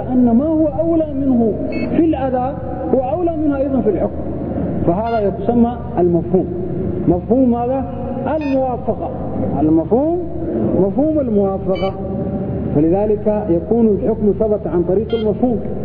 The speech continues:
وإذا قلنا لا، إنما ثبت عن طريق القياس، يعني قسنا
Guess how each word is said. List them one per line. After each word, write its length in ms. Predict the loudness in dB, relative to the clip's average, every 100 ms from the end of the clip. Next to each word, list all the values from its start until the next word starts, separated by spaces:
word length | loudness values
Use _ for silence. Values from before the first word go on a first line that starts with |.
| -6 -6 -6 -2
وإذا 380 | 0 2 0 -2 2
قلنا 360 | 2 2 2
لا، 480 | 0 0 -2 -2 2
إنما 280 | 2 2 0
ثبت 320 | -2 -2 -2
عن 180 | 0 0
طريق 320 | 0 0 0
القياس، 360 | 0 2 0 -2 -6 -6 -6 -6 -6 -6 -6 -6 -4 0
يعني 260 | 2 2 2
قسنا 580 | 0 2 0 0 0 -4